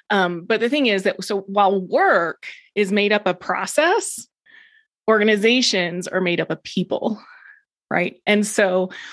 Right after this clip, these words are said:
this idea that we can go all in on the process and then we don't need the people stuff is, is just not accurate, right? Like, we are human beings and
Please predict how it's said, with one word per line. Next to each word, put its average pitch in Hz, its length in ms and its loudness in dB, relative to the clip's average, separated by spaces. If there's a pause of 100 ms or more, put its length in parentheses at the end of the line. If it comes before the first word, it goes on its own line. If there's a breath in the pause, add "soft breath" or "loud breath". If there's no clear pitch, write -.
(220 loud breath)
this 214 180 2
idea 226 600 2
that 175 440 0
we 214 140 -4
can 202 200 -2
go 190 280 2
all 254 360 4
in 254 200 2
on 202 140 0
the 185 80 -4
process 214 640 -2
and 190 100 0
then 196 140 0
we 190 100 -2
don't 196 240 -2
need 208 380 -4
the 196 80 -2
people 214 340 -4
stuff 165 320 -8
is, 175 240 -4
is 190 160 2
just 196 220 0
not 175 340 2 (140)
accurate, 143 460 -4 (120)
right? 180 160 -4
Like, 180 300 -4
we 190 240 0
are 185 80 4
human 190 340 0
beings 180 480 2
and 180 220 -2